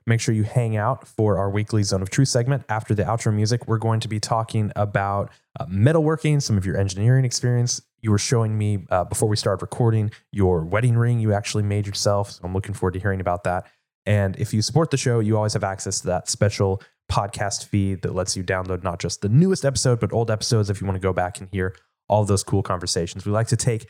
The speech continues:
ten to fifteen minutes, just chat about something that our guests love and are into and, and enjoy doing maybe outside of their game. So definitely, if you wanna support the show, patreon dot com slash roll for persuasion. I appreciate it, and I appreciate my patrons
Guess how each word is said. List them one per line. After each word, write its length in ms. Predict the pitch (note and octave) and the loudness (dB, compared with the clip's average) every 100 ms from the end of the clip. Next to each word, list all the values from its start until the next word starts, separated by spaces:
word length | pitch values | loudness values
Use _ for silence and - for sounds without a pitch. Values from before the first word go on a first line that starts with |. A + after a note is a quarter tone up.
| _ - | _ -4
ten 260 | - A#2+ A#2 | 2 4 2
to 60 | |
fifteen 400 | A#2 A#2+ - G#2+ | 0 -2 -2 -2
minutes, 300 | G2+ G#2 G2 | 0 0 -2
just 220 | - - | -6 -10
chat 220 | - G#2+ G#2 | -6 -4 -2
about 220 | G#2 G2 | -2 0
something 420 | - G#2+ G#2+ G#2+ | 0 0 0 0
that 200 | G#2 G#2+ | 0 0
our 160 | G#2 G#2 | 0 -2
guests 340 | G2+ G2+ - | -2 -4 -4
love 360 | F#2+ A#2+ D#3+ C#3+ | 0 2 2 2
and 80 | |
are 120 | F2+ F2+ | 0 0
into 380 | C3 - D#3+ | 0 2 2
and, 160 | G2 F#2+ _ _ _ | 2 -2 _ _ _
and 160 | G2 G2 | 0 0
enjoy 340 | G2+ A2+ A#2 | 2 2 2
doing 280 | A2 A2 A2 | 2 0 0
maybe 260 | G#2 G#2 | -2 -2
outside 440 | F#2+ G2 - G#2 F#2+ | -2 -2 0 -2 -4
of 80 | F#2 | -6
their 140 | F2 | -6
game. 300 | F2 E2+ D#2 | -6 -8 -6
So 280 | - - E2 _ _ _ | 0 0 0 _ _ _
definitely, 320 | D3 D3+ C#3+ | 0 4 4
if 100 | B2 | 4
you 60 | A#2 | 2
wanna 160 | A#2 | 2
support 480 | A2+ - A2+ G#2 G2+ | 0 -2 -2 0 -2
the 60 | G2+ | -4
show, 360 | - E2+ E2+ - _ _ _ _ - | -4 -2 -2 -6 _ _ _ _ 0
patreon 340 | C#3+ - B2+ | 2 2 2
dot 180 | A2+ G2 | 2 -2
com 260 | - F#2+ F2 | -2 -4 -2
slash 280 | - F2+ F#2 | -2 -4 -2
roll 200 | F#2 F2+ | -4 -2
for 140 | F2 | -6
persuasion. 580 | F#2+ - F#2 F2 F2+ F2+ | -6 -4 -2 -4 -6 -8
I 80 | F2 | -8
appreciate 420 | E2+ G#2 - G#2 G#2 | -2 0 0 0 0
it, 120 | - | -2
and 80 | F#2+ | -4
I 60 | |
appreciate 340 | F#2 G#2+ G2+ F#2 | -2 -2 -2 -6
my 100 | F2+ | -6
patrons 500 | F#2+ F#2+ F#2 F#2 | -8 -6 -6 -6